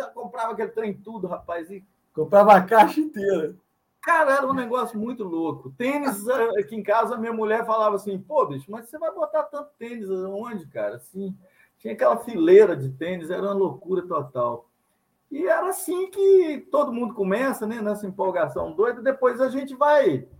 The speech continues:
Speaker 1: Aí, ó, Jabão chegou aí, ó.
Speaker 2: É, ali, ó. Já tá lá, já tá ali.
Speaker 1: É.
Speaker 2: Boa noite, Jabs. Boa noite,
Speaker 1: Fala,
Speaker 2: Jabs.
Speaker 1: Jabs. Isso aí é meu parceirão das antigas, você sabe, né?
Speaker 2: <laughs>
Speaker 1: Eu não, eu tô com dois aí, porque quem me apresentou pros Predadores foi o Nelsinho.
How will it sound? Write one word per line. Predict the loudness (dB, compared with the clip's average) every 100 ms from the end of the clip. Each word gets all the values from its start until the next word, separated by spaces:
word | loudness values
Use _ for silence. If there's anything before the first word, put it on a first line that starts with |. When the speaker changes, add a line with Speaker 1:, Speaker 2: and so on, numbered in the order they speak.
| _ _ _ _
Speaker 1:
Aí, | 4 6
ó, | 8
Jabão | 6 4 4 2
chegou | 0 -2 6
aí, | 6 8 6
ó. | 4 -4 -14 -8
Speaker 2:
É, | -2
ali, | -2 -2
ó. | -8 -12 _ _ _
Já | -10
tá | -8 -6 -4
lá, | -4 -2 -4
já | -2
tá | -4 -4
ali. | -6 -10 -12 -16 -20 _ _ _
Speaker 1:
É. | -6 -2 0 0 -2
Speaker 2:
Boa | -4 -4
noite, | 4 6 4 4
Jabs. | 2 2 0 -6
Boa | -6 -6
noite, | -2 0 2 2 0
Speaker 1:
Fala, | 2 2
Speaker 2:
Jabs. | 2
Speaker 1:
Jabs. | 4 4 4 0 -6 -18 -20
Isso | -2
aí | 0
é | 0
meu | -4
parceirão | -6 -8 -6 -4 -4 -4
das | -4
antigas, | -4 -8 -12 -10 -6 -6
você | -8
sabe, | -12 -12 -12 -12
né? | -10 -10 -12 -2
Speaker 2:
<laughs> | 0 0 -4 -2 -2 -4 0 4
Speaker 1:
Eu | 4
não, | 4 2
eu | 2
tô | 0
com | 0 2
dois | 4 4 4 4
aí, | 2
porque | 0 -10
quem | -8 -8 -4
me | -4
apresentou | -2 -4 -4 -6 2 2
pros | 2 -4
Predadores | -4 -2 0 0 2 2 0
foi | -2 -4
o | -2
Nelsinho. | 0 0 0 -2 -4 -4 -8